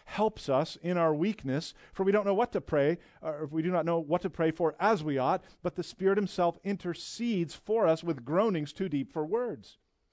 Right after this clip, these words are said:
He gives Christians gifts in order to serve other Christians. Now, there are varieties of gifts, but the same Spirit. To each is given the manifestation of the Spirit for the common good.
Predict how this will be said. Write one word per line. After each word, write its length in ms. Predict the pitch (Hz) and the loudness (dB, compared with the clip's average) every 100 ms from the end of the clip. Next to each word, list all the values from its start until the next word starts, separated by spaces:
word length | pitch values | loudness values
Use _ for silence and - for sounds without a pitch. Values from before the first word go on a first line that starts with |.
| _ - - | _ -20 -4
He 140 | 165 | -2
gives 400 | 160 165 180 151 - _ - | 2 4 4 2 -10 _ -6
Christians 680 | - 277 - 226 151 113 - _ 127 | -2 -2 -2 -2 0 -4 -10 _ -8
gifts 480 | 127 285 - - - - | 0 2 0 -6 -12 -6
in 140 | 170 | 0
order 180 | 165 156 | 2 2
to 80 | 151 | -2
serve 420 | - - 135 151 | -4 0 2 2
other 220 | 147 139 165 | 2 2 0
Christians. 600 | - 269 - 165 117 139 | 0 -2 0 -2 -2 -2
Now, 160 | 127 | -2
there 120 | 123 | 2
are 80 | 120 | 0
varieties 520 | 110 123 151 165 160 | 2 4 6 6 4
of 120 | 143 - | -2 0
gifts, 360 | 175 196 - - - | 2 2 -6 -18 -4
but 140 | 190 - | -2 0
the 120 | 165 | -4
same 520 | - - 165 170 165 | -4 -4 -2 -2 -4
Spirit. 480 | - - 175 156 120 - - | -8 -2 2 4 2 -6 -10
To 140 | 190 - | -10 -4
each 300 | 190 185 - | -2 0 0
is 140 | 170 | -2
given 260 | 127 170 165 | 0 0 0
the 80 | 160 | 0
manifestation 800 | 156 165 170 180 - 156 147 160 | 2 0 0 -4 0 -2 0 -4
of 80 | |
the 80 | 151 | -4
Spirit 400 | - - 156 151 | -4 0 0 0
for 340 | - 180 165 170 | -2 2 4 4
the 120 | 165 | 0
common 500 | - 160 143 143 143 | 0 2 2 0 -2
good. 340 | 139 190 127 | 4 6 4